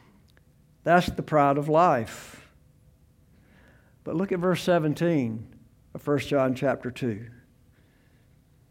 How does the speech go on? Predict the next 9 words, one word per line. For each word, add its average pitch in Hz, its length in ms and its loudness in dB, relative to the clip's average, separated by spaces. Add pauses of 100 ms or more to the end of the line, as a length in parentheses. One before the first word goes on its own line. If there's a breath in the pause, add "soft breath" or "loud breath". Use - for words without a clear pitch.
(160)
"The 135 80 -4
world 202 460 2
is 151 160 0
passing 170 460 2
away 190 440 4
along 151 380 4
with 175 160 4
its 180 180 0
desires, 175 1040 0